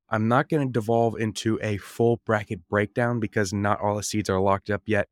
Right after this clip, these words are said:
That's gonna be once the bracket is actually locked in. We'll be going through a full bracket, so stay tuned for that episode a little bit later. Now we're gonna look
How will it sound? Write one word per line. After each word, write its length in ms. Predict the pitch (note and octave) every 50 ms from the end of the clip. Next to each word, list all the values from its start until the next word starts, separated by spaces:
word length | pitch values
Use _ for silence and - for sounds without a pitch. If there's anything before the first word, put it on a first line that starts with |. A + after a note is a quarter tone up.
| _ _ _ _ _ -
That's 160 | A#2+ A#2+ -
gonna 140 | - C#3 B2+
be 100 | A#2 A2
once 240 | A2+ A2+ A#2 - -
the 80 | A#2
bracket 420 | F#2 - G#2+ G#2+ G#2 - - G2+ -
is 160 | G#2 G2 - -
actually 640 | A2 G#2+ G#2 - - - G#2 G2 F#2+ F#2+ F#2 E2+ - _ _ _ _ _ _
locked 340 | G#2+ A2+ G#2+ G#2 G#2 - -
in. 260 | A2 A2 G#2+ G#2+ G#2 - _
We'll 140 | - G2+ G2
be 140 | F#2+ G2+
going 260 | F2+ G#2+ G2+ G2+ G2+ F#2+
through 240 | - - G#2+ G2+ D#2
a 120 | G2 G2
full 380 | - - - - A2 G#2 G2+ F#2
bracket, 440 | - - G2 F#2+ F#2 - A2 F#2+ -
so 280 | - G2+ F#2 F2+ - _
stay 240 | - - - - G#2+
tuned 320 | G2 - - G#2+ G2+ F#2+
for 120 | - - A2
that 120 | G2+ G2
episode 540 | - G#2+ - - G2+ - - G#2 G2+ G2 G#2 -
a 60 | G2+
little 200 | G2 F#2+ F#2+ F2
bit 120 | G2 F2+
later. 480 | - G2 G2 G2+ G#2 G2+ G2 G2 F#2+ - _ _ _ _ _ _ _ _ _ _ _ _ _ _ _ _ -
Now 160 | G#2 A2+ A#2
we're 100 | B2+ B2+
gonna 240 | A#2+ C3 B2 A#2+ A2+
look 160 | A2+ A#2+ -